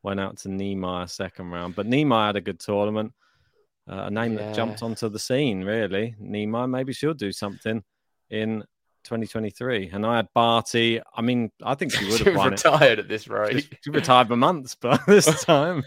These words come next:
Speaker 1: she was, she was already playing golf somewhere <laughs> on a, on a golf course.
Speaker 2: Ben picked a retired player for Wimbledon, but you'd,
Speaker 1: So
Speaker 2: you, you'd have never known. And I think that's just a boring prediction 'cause she won it the year before. You went for the same winner.
Speaker 1: I
Speaker 2: I
Speaker 1: think
Speaker 2: think that's
Speaker 1: she
Speaker 2: a
Speaker 1: w-
Speaker 2: boring Ben one.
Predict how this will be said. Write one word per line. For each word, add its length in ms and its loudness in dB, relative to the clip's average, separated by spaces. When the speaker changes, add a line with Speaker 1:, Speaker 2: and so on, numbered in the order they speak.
Speaker 1:
she 200 -4
was, 260 -2
she 100 -2
was 140 2
already 260 4
playing 260 2
golf 340 4
somewhere 420 0
<laughs> 200 -14
on 80 -2
a, 80 -4
on 80 2
a 60 -2
golf 340 -2
course. 160 -4
Speaker 2:
Ben 180 -2
picked 320 -4
a 40 -12
retired 540 -2
player 340 -4
for 80 -6
Wimbledon, 560 -12
but 200 -14
you'd, 160 -2
Speaker 1:
So 200 -6
Speaker 2:
you, 60 2
you'd 260 4
have 80 2
never 240 2
known. 380 -10
And 340 -8
I 120 8
think 160 0
that's 140 -4
just 160 -10
a 40 -4
boring 420 0
prediction 600 -10
'cause 140 -16
she 100 -8
won 180 0
it 120 -8
the 140 -4
year 160 -4
before. 380 -4
You 120 -8
went 160 -10
for 60 -18
the 100 -16
same 340 -6
winner. 380 -8
Speaker 1:
I 40 -12
Speaker 2:
I 20 -10
Speaker 1:
think 80 -4
Speaker 2:
think 100 -2
that's 80 -4
Speaker 1:
she 60 -6
Speaker 2:
a 40 -12
Speaker 1:
w- 60 -14
Speaker 2:
boring 280 4
Ben 220 0
one. 240 -6